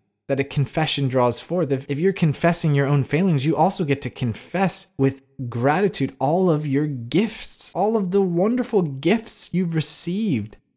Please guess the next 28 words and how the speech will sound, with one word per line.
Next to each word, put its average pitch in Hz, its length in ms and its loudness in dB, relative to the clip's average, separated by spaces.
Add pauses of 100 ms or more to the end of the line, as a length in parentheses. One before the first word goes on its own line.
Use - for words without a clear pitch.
(380)
as 151 160 2
you've 160 220 2
opened 165 400 4
your 160 80 4
hands 147 420 0
to - 160 -4
receive 139 640 0
this 143 280 0
identity 123 520 -4
you 120 300 -2
now 120 240 -2
possess 113 640 -4
in 123 220 0
Christ 110 440 -6
through 113 200 -6
God. 107 400 -2 (180)
Finally, 127 440 -4
if - 200 -14 (460)
it's - 120 -12
failings, 139 720 0 (300)
if 120 100 -6
it's 117 140 -8
praise, 139 520 -2
confessions 151 920 0 (800)
are 147 140 2
then 160 220 2 (400)
ultimately 127 840 2
an 135 180 -2